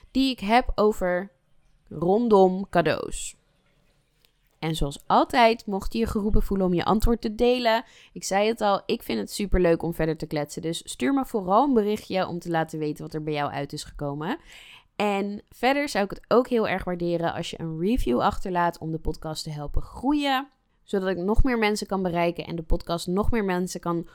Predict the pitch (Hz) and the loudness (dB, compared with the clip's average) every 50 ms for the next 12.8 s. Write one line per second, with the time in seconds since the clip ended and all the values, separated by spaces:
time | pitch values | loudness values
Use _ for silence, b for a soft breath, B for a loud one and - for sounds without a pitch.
0 | B B B - 247 269 277 277 - - - 196 196 196 190 175 175 160 160 - | B B B 0 2 2 2 0 -2 -2 -2 -2 -2 0 0 -2 -2 -2 -2 -4
1 | - 156 147 156 151 156 - 151 147 - - 151 147 143 147 147 143 147 147 143 | -6 -6 -4 -4 -4 -4 -6 -8 -10 -8 -10 -10 -8 -8 -10 -10 -10 -10 -8 -6
2 | 143 160 196 240 302 302 - - 262 254 240 - - - b b b b b b | -4 0 0 0 0 -2 -4 -4 -4 -4 -4 -4 -8 -14 b b b b b b
3 | b b - 233 240 - 208 208 - - 190 185 175 180 170 170 170 165 - - | b b -4 -2 -2 -2 -4 -6 -4 -4 -4 -2 0 0 0 -2 -2 -6 -8 -6
4 | 175 170 156 127 - _ _ - - 233 240 247 233 196 - - 170 165 160 - | -2 -2 -2 -2 -4 _ _ -4 -4 -2 0 -2 -2 -2 -2 -2 -2 -2 -2 -4
5 | - - - - 269 294 294 294 269 254 247 247 240 226 214 196 196 202 - - | -4 2 4 6 6 6 4 2 0 0 0 0 0 0 0 0 -2 -2 -2 -4
6 | 180 180 170 170 165 165 165 165 156 - - - - - 254 262 269 269 262 - | -4 -4 -2 -4 -4 -4 -6 -8 -12 -12 -14 -8 0 4 6 6 6 4 2 -2
7 | - - 196 180 - - - 247 294 311 302 - - 208 214 208 208 165 110 165 | -4 -6 -6 -6 -6 -2 0 2 2 2 2 0 0 -2 -2 -2 -2 -2 -4 -4
8 | - - 190 170 165 - 165 - - 165 196 226 240 233 - - 233 233 214 - | -6 -4 -2 -2 -2 -4 -6 -10 -2 2 4 4 4 4 2 -2 -2 -2 -2 -4
9 | - - - 175 175 170 - - - 170 139 123 165 170 165 160 - 214 262 277 | -10 -8 -8 -8 -8 -8 -8 -8 -8 -6 -6 -4 -6 -6 -4 -2 0 0 0 0
10 | - - - 185 180 202 220 - 254 233 - 220 - - - 196 196 - - 180 | -2 -6 -6 -6 -4 -4 -4 -6 -8 -8 -8 -10 -6 -4 -2 -2 0 0 -2 -2
11 | 165 165 165 170 - - - - 170 - - - 156 147 - - - - - - | -2 -4 -4 -6 -8 -8 -6 -6 -6 -6 -6 -8 -8 -8 -8 -8 -10 -12 -10 -8
12 | - - - 254 285 277 - - 247 214 220 214 - 214 208 214 | -6 -4 -2 -2 -2 -2 -2 0 0 0 0 0 -4 -6 -8 -8